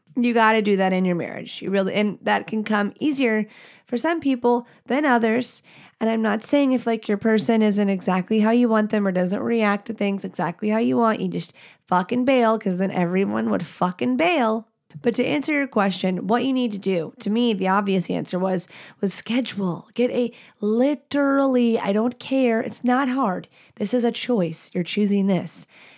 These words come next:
Make a schedule of what, what your date nights are gonna be. Get a sitter ahead of time, whether it's a relative or you get the Bambino app and you interview some ladies, I almost said bitches,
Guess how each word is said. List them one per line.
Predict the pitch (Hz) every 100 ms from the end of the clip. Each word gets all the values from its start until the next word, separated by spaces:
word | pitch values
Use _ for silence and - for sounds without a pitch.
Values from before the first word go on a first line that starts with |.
| -
Make | 220 240
a |
schedule | 247 - 247 220 185 175 - - _ -
of | 196
what, | 185 180 -
what | 202 196
your | 214
date | 185 185 -
nights | 160 -
are | 175
gonna | - -
be. | - -
Get | 196 196
a | 190 -
sitter | - 254 196 147 - _
ahead | 190 180 190
of | 185
time, | - 196 123 131
whether | 170 175 180
it's | 175 -
a | 175
relative | 175 180 185 185 180 175 -
or | 180 175
you | 175 175
get | 185 180 _
the | 185
Bambino | 180 180 175 180 185 180 165
app | 165 160 - - -
and | 180
you | 175
interview | 175 190 180
some | 175 185 175 -
ladies, | - 196 185 175 165 - -
I | 180
almost | 180 175
said | 170
bitches, | 190 175 175 156 -